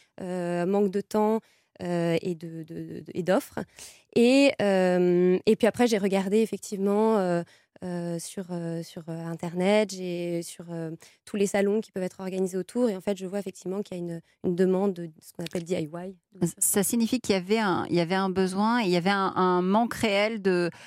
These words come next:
Speaker 2: euh, de modèles tendance justement sur le tricot ou la broderie ?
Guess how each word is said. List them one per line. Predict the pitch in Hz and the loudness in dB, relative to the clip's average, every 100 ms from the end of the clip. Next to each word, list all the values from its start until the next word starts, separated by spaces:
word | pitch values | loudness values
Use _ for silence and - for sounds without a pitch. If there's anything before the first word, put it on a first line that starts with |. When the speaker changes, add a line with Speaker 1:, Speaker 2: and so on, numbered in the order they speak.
| - - | -8 0
Speaker 2:
euh, | 165 | 0
de | 156 180 | 2 0
modèles | 190 220 196 240 233 | 2 0 2 0 0
tendance | 233 220 220 240 254 - 185 | -2 0 2 0 -4 0 0
justement | 185 196 - 208 226 | 0 -4 -2 0 0
sur | 233 - 208 | -2 0 2
le | 202 | 2
tricot | - 208 202 | -2 -2 2
ou | 202 | 2
la | 196 | 2
broderie ? | 196 196 190 | 0 0 -2